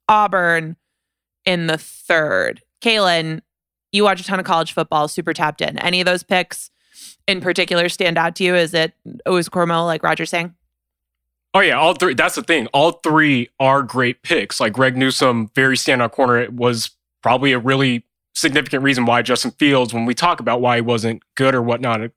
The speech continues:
Speaker 2: last season, his performance against Northwestern was heavily influenced by Greg Newsome. Uh, J O K, like Roger mentioned, you watch the Clemson game and you watch him cover Amari Rodgers. For me, that was the game that I was like,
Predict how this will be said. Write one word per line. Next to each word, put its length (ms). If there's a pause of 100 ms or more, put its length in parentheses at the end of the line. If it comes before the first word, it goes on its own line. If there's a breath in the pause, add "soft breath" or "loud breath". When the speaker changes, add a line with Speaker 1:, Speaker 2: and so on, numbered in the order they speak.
(160)
Speaker 2:
last 340
season, 340 (340 loud breath)
his 120
performance 320
against 360
Northwestern 540
was 160
heavily 380
influenced 360
by 120
Greg 200
Newsome. 280 (360 loud breath)
Uh, 240
J 280
O 100
K, 320
like 300 (100)
Roger 360
mentioned, 520
you 140
watch 340
the 140
Clemson 480
game 320 (260 loud breath)
and 140
you 100
watch 440
him 200
cover 400
Amari 340
Rodgers. 640 (560 loud breath)
For 200
me, 240
that 260
was 240
the 80
game 280
that 100
I 40
was 180
like, 180